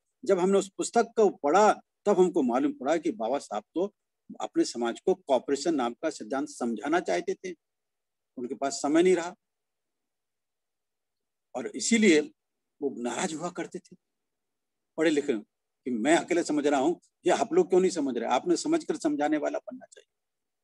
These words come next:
साथियों, इस तरह से मैंने आप लोगों के सामने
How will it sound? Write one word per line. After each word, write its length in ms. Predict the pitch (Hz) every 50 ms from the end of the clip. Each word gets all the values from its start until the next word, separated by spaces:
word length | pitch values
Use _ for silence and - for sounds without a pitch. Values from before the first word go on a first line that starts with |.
| _ _ _ _ _ _ _ _ _ _ _ _ _ _ _ _ _ _
साथियों, 480 | - 151 139 143 - 170 135 117 110 - _ _ _ _ _ _ _ _ _ _ _ _ _ _ _ _ _ _ _ -
इस 140 | - - -
तरह 100 | - 156
से 160 | 143 - 170
मैंने 240 | 147 135 131 139 - -
आप 200 | - 117 113 -
लोगों 120 | 139 127 -
के 100 | 143 139
सामने 400 | - 131 117 104 104 101 120